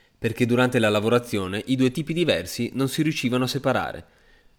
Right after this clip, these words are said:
Questo comportò la nascita di molti bambini con deformità congenite, nati senza braccia o gambe. La capacità di produrre farmaci chirali la si deve al chimico William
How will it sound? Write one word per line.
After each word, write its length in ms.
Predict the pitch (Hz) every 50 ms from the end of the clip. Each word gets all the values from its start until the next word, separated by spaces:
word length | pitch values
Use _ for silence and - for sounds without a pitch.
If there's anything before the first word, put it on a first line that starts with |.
| _ _ _ _
Questo 580 | - 120 104 92 - - - 117 113 - - -
comportò 440 | - 156 147 151 165 160 170 151
la 100 | 123 123
nascita 460 | 147 156 135 113 - - 135 131 147 143
di 120 | 131 123
molti 300 | 123 143 165 180 - 160
bambini 600 | 123 120 120 120 110 98 87 85 95 110 110 -
con 180 | - - 135 127
deformità 680 | 131 127 - 147 143 143 139 135 147 147 147 - -
congenite, 760 | - 156 151 147 131 117 113 92 85 87 95 - 95 87 82 -
nati 380 | 107 107 110 110 110 - 127
senza 280 | 120 - 113 107 - 131
braccia 500 | 117 110 95 90 - - - 120 110 -
o 120 | - 123 123
gambe. 500 | 107 107 92 90 90 92 92 92 87 - _ _ - - - - - _ _ _ _ _ _ _ - - - _ _ _ -
La 120 | 95 107
capacità 520 | - - - 123 117 113 - 113 - 135
di 100 | 135 135
produrre 340 | - 117 110 101 110 107 110
farmaci 460 | - - 110 107 110 110 101 - 107
chirali 560 | - - 107 101 95 87 85 87 95 101 - - -
la 140 | 113 117 117
si 140 | - -
deve 220 | 139 135 107 95 98
al 120 | 95 92
chimico 760 | - - 123 127 127 135 127 - 147 147 147 147 - - _ _ _
William 640 | 104 110 120 127 127 131 131 135 135 139 139 -